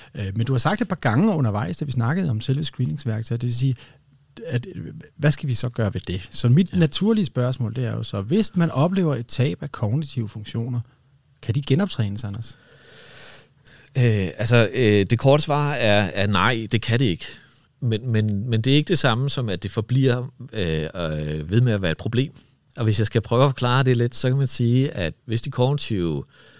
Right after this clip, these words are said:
Speaker 2: udfordringer kommer fra dødt væv i hjernen, altså en decideret hjerneskade, øh, godt nok en lille hjerneskade, men trods alt en hjerneskade, så får vi ikke liv i de celler igen.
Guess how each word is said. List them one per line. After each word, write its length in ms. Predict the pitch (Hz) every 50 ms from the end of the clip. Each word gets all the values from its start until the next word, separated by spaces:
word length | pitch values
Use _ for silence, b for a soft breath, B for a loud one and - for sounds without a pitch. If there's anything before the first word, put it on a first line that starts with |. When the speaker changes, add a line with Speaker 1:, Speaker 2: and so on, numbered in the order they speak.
| B B B
Speaker 2:
udfordringer 580 | - 127 135 - - 110 92 85 80 80 78 76
kommer 340 | - - 110 107 101 110 104
fra 240 | - - 82 73 - -
dødt 200 | 117 113 - -
væv 200 | 107 101 101 98
i 40 | 90
hjernen, 440 | 78 71 67 71 78 82 90 98 - _ -
altså 180 | 82 - 85
en 200 | 78 76 78 78
decideret 360 | - 80 73 - - 85 82
hjerneskade, 640 | 82 76 67 65 73 85 - - - 69 67 67 69 -
øh, 100 | - -
godt 220 | - - 120 139 156
nok 160 | 110 80 71
en 100 | 71 78
lille 240 | 95 147 190 185 147
hjerneskade, 560 | 113 104 95 98 110 120 - - - 104 92
men 180 | 87 92 113 127
trods 260 | - - 131 139 139
alt 160 | 113 120 139
en 60 | 123
hjerneskade, 600 | 107 90 78 73 80 98 117 - - - - 90 - B B B B B B B B B B B B B - - 101
så 160 | - - 143 139
får 140 | - 147
vi 100 | 139 135
ikke 160 | 139 151 160 131
liv 220 | 139 147 143 135
i 20 |
de 120 | 110 101 98
celler 260 | - 98 90 90 95
igen. 240 | 95 - 64 60